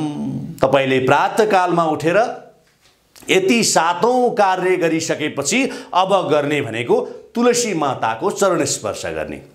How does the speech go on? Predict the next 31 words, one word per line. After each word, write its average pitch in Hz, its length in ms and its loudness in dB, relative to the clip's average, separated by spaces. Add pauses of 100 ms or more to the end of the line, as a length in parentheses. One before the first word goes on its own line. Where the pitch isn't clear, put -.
(160)
र 147 80 6
जल 160 300 2
चढाउने 92 380 -2
हो। 76 140 -16 (800)
तपाईँले 139 340 2
गर्ने 123 260 0
दीप 240 360 2 (160)
दान 170 340 0
गर्ने 110 260 0
हो 87 180 -10 (640)
है। 127 100 4 (480)
तपाईँले 190 320 2
आइतबार 214 640 2
चाहिँ 196 260 0 (100)
तुलसी 196 340 0
मातालाई 151 400 0
जल 127 260 0
नचढाउनु 95 420 -4
होला, 110 140 2 (320)
अरू 160 200 2
दिन 113 200 -2
तपाईँले 117 400 -2
अवश्यमेव 135 640 -2
यो 95 160 -6
कार्य 82 280 -10
गर्न 80 180 -10
सक्नुहुन्छ। - 560 -6
जलम 180 400 2
समर्पयामी, 113 800 0
अर्घम 147 360 2
समर्पयामी। 80 680 -6